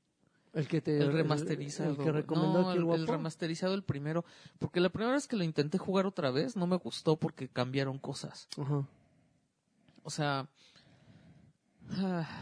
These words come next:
Speaker 2: ya, o sea, las cosas ya no están en el lugar en el que estaban. Hay cosas que pasan diferente en
Speaker 1: Pues
Speaker 2: la,
Speaker 1: está
Speaker 2: en la
Speaker 1: bien,
Speaker 2: remaster-,
Speaker 1: güey, porque si
Speaker 2: o sea,
Speaker 1: te lo,
Speaker 2: me
Speaker 1: si te lo
Speaker 2: molestó,
Speaker 1: sabes,
Speaker 2: güey,
Speaker 1: pero
Speaker 2: pero
Speaker 1: ¿por
Speaker 2: ya
Speaker 1: qué?
Speaker 2: después dije, "Está chido porque es como volverlo a jugar", ¿no? O sea,
Speaker 1: Pues
Speaker 2: ya
Speaker 1: sí.
Speaker 2: es diferente.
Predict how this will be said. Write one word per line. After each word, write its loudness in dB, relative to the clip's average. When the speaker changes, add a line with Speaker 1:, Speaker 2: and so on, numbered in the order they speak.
Speaker 2:
ya, 4
o 0
sea, 2
las 2
cosas 2
ya 2
no 0
están -2
en 0
el 0
lugar 0
en 0
el -2
que -12
estaban. -2
Hay 0
cosas -2
que -6
pasan -2
diferente -6
en -12
Speaker 1:
Pues -8
Speaker 2:
la, 0
Speaker 1:
está 0
Speaker 2:
en 0
la 2
Speaker 1:
bien, 0
Speaker 2:
remaster-, 0
Speaker 1:
güey, 6
porque -4
si -2
Speaker 2:
o -2
sea, 8
Speaker 1:
te 8
lo, 6
Speaker 2:
me 8
Speaker 1:
si 8
te 4
lo 4
Speaker 2:
molestó, 8
Speaker 1:
sabes, 8
Speaker 2:
güey, 6
Speaker 1:
pero 6
Speaker 2:
pero 8
Speaker 1:
¿por 8
Speaker 2:
ya 8
Speaker 1:
qué? 10
Speaker 2:
después 6
dije, 0
"Está -2
chido -2
porque -6
es -6
como -4
volverlo -2
a -2
jugar", -2
¿no? -6
O -14
sea, -2
Speaker 1:
Pues 2
Speaker 2:
ya 4
Speaker 1:
sí. 6
Speaker 2:
es 4
diferente. -4